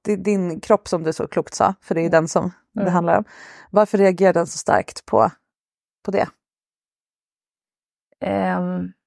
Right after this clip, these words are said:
Speaker 2: nej, men det är, det är att det känns jobbigt att bli avvisad.
Speaker 1: <gasps>
Speaker 2: Det är inte alltid i den situationen att jag kan ha den känslan,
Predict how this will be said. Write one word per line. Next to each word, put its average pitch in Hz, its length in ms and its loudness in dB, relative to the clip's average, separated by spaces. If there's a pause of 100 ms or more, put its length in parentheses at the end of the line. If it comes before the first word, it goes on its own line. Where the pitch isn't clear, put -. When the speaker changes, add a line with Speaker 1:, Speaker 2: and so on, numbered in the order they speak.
(1400)
Speaker 2:
nej, 180 200 -2
men 170 120 -2
det 208 80 2
är, 233 300 4 (960)
det 180 140 2
är 180 80 4
att - 100 -4
det 196 60 -2
känns - 380 -4
jobbigt 185 680 0 (200)
att 180 180 -6
bli 165 420 0 (360)
avvisad. 170 720 0 (240)
Speaker 1:
<gasps> 220 260 -8
Speaker 2:
Det - 80 -8
är 185 40 -2
inte - 180 -6
alltid 165 500 0
i 160 40 2
den 156 260 2
situationen 160 580 -2
att - 100 -12
jag 147 120 -4
kan 147 160 -8
ha 147 220 0
den - 200 -2
känslan, 165 640 -2